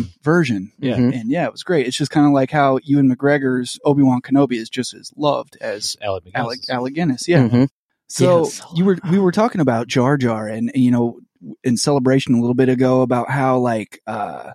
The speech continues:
Speaker 2: you know, there's gonna be, like, footage of season seven of Clone Wars and stuff.
Speaker 1: Mm-hmm.
Speaker 2: You're going to Celebration this year.
Speaker 3: Yes.
Speaker 2: Is this, is
Speaker 3: Yes,
Speaker 2: this your first
Speaker 3: I
Speaker 2: one?
Speaker 3: am. This is my first Star Wars Celebration. I'm super excited about it.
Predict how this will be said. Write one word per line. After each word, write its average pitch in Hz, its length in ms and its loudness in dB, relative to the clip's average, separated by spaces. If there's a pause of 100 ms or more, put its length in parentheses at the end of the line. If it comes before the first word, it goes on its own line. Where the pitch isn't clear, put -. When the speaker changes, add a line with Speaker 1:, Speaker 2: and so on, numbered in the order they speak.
Speaker 2:
you 139 160 0
know, 131 120 4
there's 123 200 0
gonna 127 160 4
be, 123 160 4
like, 110 180 -4
footage 131 440 2
of 110 120 -2
season 117 440 0
seven 107 540 -4 (200)
of 117 140 -6
Clone 127 320 2
Wars 123 240 2
and 120 100 2
stuff. 131 380 -2 (340)
Speaker 1:
Mm-hmm. 82 140 -18
Speaker 2:
You're 127 280 0
going 160 280 4
to 151 60 0
Celebration 147 680 -2
this 101 240 -6
year. 101 80 -4 (180)
Speaker 3:
Yes. 131 220 4
Speaker 2:
Is 151 80 6
this, - 120 -6
is 151 220 2
Speaker 3:
Yes, 139 80 4
Speaker 2:
this 185 140 2
your 156 80 2
first 175 240 4
Speaker 3:
I 143 60 4
Speaker 2:
one? 180 160 6
Speaker 3:
am. 127 200 2
This 127 220 0
is 147 160 -6
my 135 160 2
first - 560 0
Star 127 280 2
Wars 113 240 2
Celebration. 104 640 0
I'm 98 220 -4
super 131 300 -2
excited 101 420 -4
about 98 260 0
it. 104 160 0